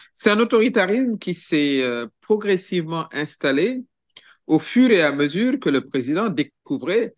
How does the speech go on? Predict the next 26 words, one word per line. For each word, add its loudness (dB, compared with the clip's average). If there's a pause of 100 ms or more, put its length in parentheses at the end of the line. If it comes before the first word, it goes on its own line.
(200)
l'ampleur 0
de -6
sa, -6
de -12
sa -4
propre -4
puissance. -8 (480)
Et 2
évidemment, 2
vous -4
avez 0 (360)
les -6
entourages, -2
euh, -8 (380)
qui, -4
qui -2
contribuent, 2
hein, -4
à -8
enfler -2
l'ego -2
du -8
président -6
de -6
la -8
République. -4